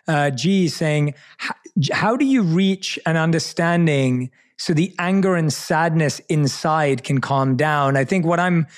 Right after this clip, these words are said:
what I'm hearing here, and I had a question too, which I think relates, is around this idea of, you know, when, when you've connected the dots and you, you start to notice that someone's caused you pain, often that can be quite uncomfortable, and you start to now have resentment or anger or sadness, as G is saying.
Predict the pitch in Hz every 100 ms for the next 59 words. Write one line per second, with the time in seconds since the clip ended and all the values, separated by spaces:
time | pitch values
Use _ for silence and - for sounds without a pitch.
0 | - - 170 180 156 190 180 139 180 170
1 | 165 175 151 151 156 135 - 202 165 156
2 | 156 165 147 151 175 190 - 151 160 170
3 | 156 165 147 139 175 202 175 147 143 127
4 | - - - - _ _ 202 202 180 196
5 | 196 185 196 180 190 233 - 190 160 202
6 | 175 - 170 165 160 160 - _ 175 165
7 | - 208 190 165 170 214 185 147 - -
8 | 160 151 - 165 160 139 175 165 135 147
9 | - 220 214 147 131 135 139 - - _
10 | - 208 214 214 180 175 180 165 156 180
11 | 156 - 156 - 208 226 214 147 143 139
12 | 139 139 190 175 170 156 160 147 143 131
13 | 139 120 175 180 156 139 139 170 185 170
14 | 151 135 123 - 175 170 156 127 135 117
15 | 139 185 175 127 151 135 127 123 127